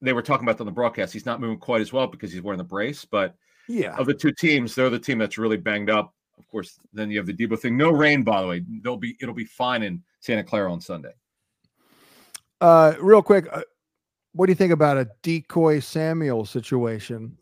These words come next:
Speaker 2: You know, if he suits up, might, might he just be more decoy than
Speaker 1: No idea.
Speaker 2: involved?
Speaker 1: It's strictly, it's strictly, well, on that, there are two things to look at.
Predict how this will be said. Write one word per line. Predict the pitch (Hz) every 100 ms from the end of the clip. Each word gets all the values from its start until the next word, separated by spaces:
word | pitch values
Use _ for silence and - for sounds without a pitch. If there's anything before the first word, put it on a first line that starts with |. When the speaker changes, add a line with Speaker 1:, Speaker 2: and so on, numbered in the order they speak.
| _
Speaker 2:
You | 131
know, | 120 123 131
if | 120
he | 120
suits | - 147 -
up, | 151 143 131
might, | 127 135
might | 123 127 123
he | 131
just | 113 117 131 117 -
be | 131 123 117 110 104 _ _ _ _ _ _ -
more | 123 127
decoy | 120 135 131 - 123 120 120 123
than | 123 117 113
Speaker 1:
No | 120 113 117
idea. |
Speaker 2:
involved? | 127 123 104 107
Speaker 1:
It's | -
strictly, | - 139 143 139 139 131 127
it's | 117 -
strictly, | - - 123 127 135 135 131 127 - _ _ _ _ _ _ _ _ _ -
well, | 127
on | 131 151 147
that, | 113 104 101 _ _ _ _ _ _ _ -
there | 139
are |
two | 139 170
things | 151 147 127
to | -
look | 101 92
at. | 71 73